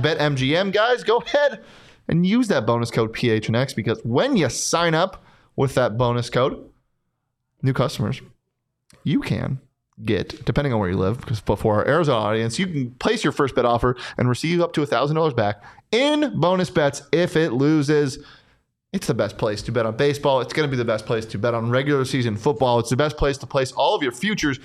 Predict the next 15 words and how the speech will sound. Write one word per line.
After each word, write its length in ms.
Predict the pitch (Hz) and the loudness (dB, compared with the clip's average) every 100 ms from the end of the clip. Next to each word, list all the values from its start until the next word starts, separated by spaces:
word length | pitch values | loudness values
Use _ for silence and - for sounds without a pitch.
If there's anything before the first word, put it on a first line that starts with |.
| - _ | -20 _
for 400 | - 196 214 208 - | 0 4 4 0 -2
the 120 | 151 156 | 0 2
N 80 | |
F 160 | 151 - | 2 2
L, 240 | 175 175 | 2 2
for 240 | 165 196 240 | 2 2 2
college 360 | - 151 123 | 2 2 0
football. 360 | - 175 175 160 | 0 0 2 0
Jordan 280 | 123 110 101 | 2 2 2
Travis, 520 | - 156 147 147 - - _ _ _ _ _ | 2 0 2 -2 -4 -16 _ _ _ _ _
win 100 | 98 | -2
that 120 | 98 110 | 0 2
Heisman, 600 | 139 165 143 147 147 - _ _ | 0 0 0 0 -2 -6 _ _
plus, 560 | - 110 - - - - _ _ _ | -4 -4 -4 -10 -12 -14 _ _ _
like, 240 | 104 101 | -4 -4